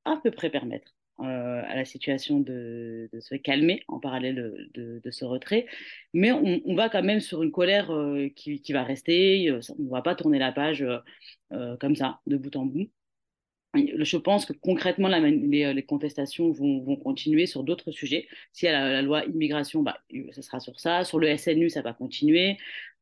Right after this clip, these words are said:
Euh, il y a, il y a plein de sujets en fait, qui sont tellement problématiques, euh, mis en œuvre par ce gouvernement, que de manière générale, la colère va perdurer, mais on pourrait à peu près, euh,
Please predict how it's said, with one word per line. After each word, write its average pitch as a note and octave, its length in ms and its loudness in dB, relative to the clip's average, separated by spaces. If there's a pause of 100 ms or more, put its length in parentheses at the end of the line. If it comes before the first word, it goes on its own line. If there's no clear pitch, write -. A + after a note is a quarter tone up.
Euh, C3 320 -6
il C3 80 -6
y C3+ 40 0
a, C3 60 2
il C3+ 60 0
y C#3 40 0
a D3 60 0
plein A3 140 2
de G#3 100 4
sujets G3+ 360 2
en F3+ 100 2
fait, F#3 140 -2
qui - 60 -20
sont D4+ 120 -4
tellement B3 260 2
problématiques, F3+ 760 -2 (140)
euh, C3 760 -4
mis C#3+ 220 2
en D3+ 100 6
œuvre E3 100 2
par - 140 -8
ce D3+ 100 -4
gouvernement, C#3+ 600 4 (720)
que F#3+ 60 -2 (160)
de E3 220 2
manière G3 300 4
générale, D#3 420 4
la D#3 140 0
colère E3+ 260 0
va D3 120 -2
perdurer, D3+ 560 -2 (320)
mais G3 340 4 (300)
on E3+ 140 -2
pourrait F3 340 -2
à D#3 200 0
peu D3 80 -10
près, E3+ 200 -6
euh, D3 120 -2